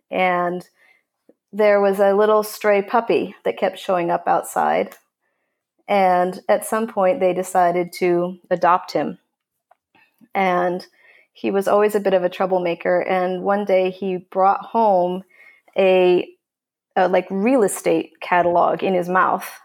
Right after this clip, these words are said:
It was one of many things that he dragged into our trailer. And this happened to be a catalog of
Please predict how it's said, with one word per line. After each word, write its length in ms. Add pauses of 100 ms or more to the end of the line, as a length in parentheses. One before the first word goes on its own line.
(260)
It 140
was 180
one 140
of 80
many 200
things 320
that 100
he 100
dragged 440
into 240
our 140
trailer. 520 (440)
And 180
this 160
happened 400
to 80
be 380
a 100
catalog 720 (100)
of 400